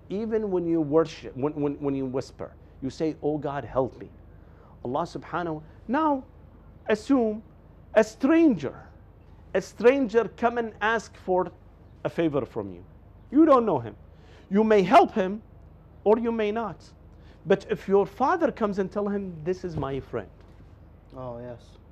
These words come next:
Speaker 1: Your cousin
Speaker 2: Yes.
Speaker 1: comes and say, "You know, I know this guy. This is a nice guy, decent
Speaker 2: Comes
Speaker 1: guy."
Speaker 2: down to something
Speaker 1: Wouldn't
Speaker 2: different.
Speaker 1: help?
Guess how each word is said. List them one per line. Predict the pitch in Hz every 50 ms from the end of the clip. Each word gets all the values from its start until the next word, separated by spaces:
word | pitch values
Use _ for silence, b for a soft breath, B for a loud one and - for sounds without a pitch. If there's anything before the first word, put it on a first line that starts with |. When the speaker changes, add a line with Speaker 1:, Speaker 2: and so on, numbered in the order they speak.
| - - - - - - - - - - - -
Speaker 1:
Your | 175 190 240 247 240
cousin | 240 - - 285 302 254 277 240
Speaker 2:
Yes. | 214 -
Speaker 1:
comes | 240 233 233 226 226
and | 226 208
say, | - 240 240
"You | 226 233
know, | 233 226 214 -
I | 196 202 214
know | 220 226 214
this | 180 165 135 -
guy. | 139 110 110
This | 120 156 156 -
is | 160 147
a | 147
nice | 139 143 139 135 - -
guy, | - 127 110 101
decent | - - 147 - - 123 117 -
Speaker 2:
Comes |
Speaker 1:
guy." | 117 80
Speaker 2:
down | 82 131 127
to | - - - - -
something | - 127 - - - - - 131
Speaker 1:
Wouldn't | 113 139 151 170 170 165 151
Speaker 2:
different. | - - - 139
Speaker 1:
help? | 160 165 175 175